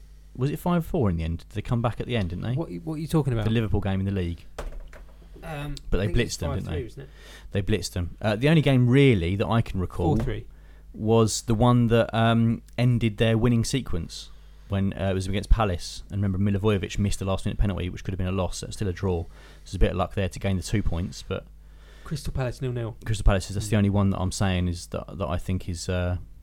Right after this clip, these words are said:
Speaker 1: a dubious result. 'Cause Huddersfield was after they already won the league, you know, and Huddersfield had something to play for there,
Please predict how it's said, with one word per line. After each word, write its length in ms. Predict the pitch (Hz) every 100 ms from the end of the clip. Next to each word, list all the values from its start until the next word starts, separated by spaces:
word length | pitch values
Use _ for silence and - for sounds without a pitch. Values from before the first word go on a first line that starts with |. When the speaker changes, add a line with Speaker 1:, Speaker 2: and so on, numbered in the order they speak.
| - -
Speaker 1:
a 60 | 95
dubious 460 | 107 98 95 -
result. 360 | 95 98 90 - - - - - - -
'Cause 200 | 127 -
Huddersfield 400 | 180 160 160 127
was 120 | 123
after 200 | 123 127
they 60 |
already 180 | 117 113
won 140 | 110 107
the 60 |
league, 220 | 113 85
you 60 | -
know, 140 | 90 - - - - - -
and 100 | 104
Huddersfield 300 | 101 104 - 98
had 80 | 92
something 140 | 98
to 40 | -
play 160 | 98
for 180 | - 85
there, 180 | 80